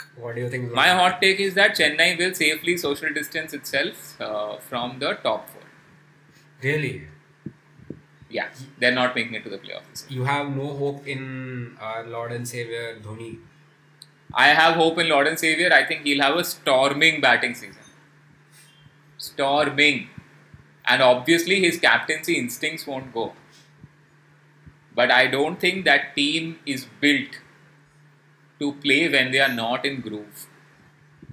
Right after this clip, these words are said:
Speaker 2: And that team really is old. And this is not a Dad's Army joke. I, this, it's important here because A, a lot of people haven't played cricket in a while.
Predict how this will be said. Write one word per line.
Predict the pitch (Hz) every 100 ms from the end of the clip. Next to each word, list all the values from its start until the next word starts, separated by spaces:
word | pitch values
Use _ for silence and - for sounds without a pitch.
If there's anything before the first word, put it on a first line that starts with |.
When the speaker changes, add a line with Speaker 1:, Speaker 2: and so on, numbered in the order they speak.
| - _ _ - _ _ _ _ _ _ -
Speaker 2:
And | 113 131
that | 127 -
team | 143 151 135
really | 107 113 127 131 139 131 -
is | 113 - -
old. | 104 101 87 - _ _ _ _ _ _ _ -
And | 123 123
this | 139
is | 156
not | 151 165
a |
Dad's | 165 123 135 139
Army | 131 127 127
joke. | 117 104 - - _ - - - _ _ _ -
I, | 113
this, | 117 123 -
it's | 143 - -
important | 135 127 131 156 165
here | 135 151 165
because | 143 147 151 147 - -
A, | 131 135 180 226 -
a | 139
lot | 123 127
of | 151
people | 147 151
haven't | 131 117 131 139
played | 123 120
cricket | 113 113 107
in | 107
a |
while. | 104 90